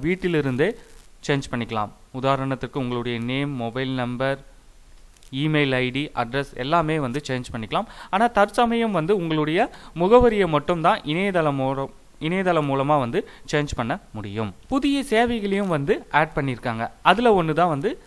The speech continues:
இந்த ஆதார் ரீபிரிண்ட் சர்வீஸ். உங்களுடைய ஆதாரை வந்து நீங்க தொலைச்சிட்டீங்க, இல்லைன்னா வந்து ஆதார்ல வந்து சேஞ்சஸ் பண்ணியிருக்கீங்க, பிளாஸ்டிக்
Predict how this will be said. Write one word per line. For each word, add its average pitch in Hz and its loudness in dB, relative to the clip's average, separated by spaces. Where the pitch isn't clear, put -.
இந்த 156 4
ஆதார் 190 8
ரீபிரிண்ட் 202 -2
சர்வீஸ். 110 -6
உங்களுடைய 175 6
ஆதாரை 202 6
வந்து 165 -2
நீங்க 160 -2
தொலைச்சிட்டீங்க, 143 -2
இல்லைன்னா 151 0
வந்து 156 -2
ஆதார்ல 160 2
வந்து 151 -2
சேஞ்சஸ் 170 -2
பண்ணியிருக்கீங்க, 139 -4
பிளாஸ்டிக் 196 4